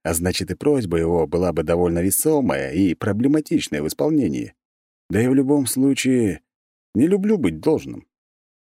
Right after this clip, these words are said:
Ребята весело беседовали, рассказывая, как прошла поездка домой. Картополов выдал жалостливую историю о том, что его отец пропал. Ребята соболезновали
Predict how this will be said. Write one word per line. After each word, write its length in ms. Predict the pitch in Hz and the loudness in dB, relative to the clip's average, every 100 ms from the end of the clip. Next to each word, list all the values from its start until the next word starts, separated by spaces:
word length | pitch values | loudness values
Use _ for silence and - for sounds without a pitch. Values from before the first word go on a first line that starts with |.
| _ - | _ -8
Ребята 580 | 76 80 110 117 113 | -4 2 4 4 2
весело 420 | 92 87 85 76 73 | 2 2 0 -2 -4
беседовали, 640 | 67 - 117 110 107 98 | -6 -2 0 2 2 2
рассказывая, 760 | 85 80 - 98 85 82 78 - | 2 -2 -2 -2 0 0 -2 -4
как 320 | - 92 - | -2 -2 -2
прошла 420 | - 90 - 82 82 | -2 -4 -2 -4 -2
поездка 480 | 73 76 76 - | -4 -2 -4 -6
домой. 440 | 73 69 65 50 - _ _ _ _ _ _ _ _ - | -8 -8 -10 -14 -16 _ _ _ _ _ _ _ _ -4
Картополов 640 | - 156 - 175 156 - | -2 -2 0 0 -2 -4
выдал 400 | 78 104 95 87 | -2 0 0 0
жалостливую 680 | 78 104 87 82 - 85 87 | 0 0 -2 -6 -6 -4 -2
историю 420 | 80 123 127 92 | -2 -2 0 0
о 40 | 78 | 0
том, 440 | 120 127 82 - | 0 0 0 -4
что 180 | - 95 | -8 -4
его 240 | 82 98 | 0 0
отец 460 | 78 - 107 - - _ | 0 0 -2 -2 -10 _
пропал. 460 | - - 139 - - _ _ _ _ _ _ - | -6 -2 -2 -2 -8 _ _ _ _ _ _ -4
Ребята 340 | 110 180 - | 0 0 -2
соболезновали 880 | - 135 127 143 127 127 123 107 | -2 0 2 2 2 2 2 0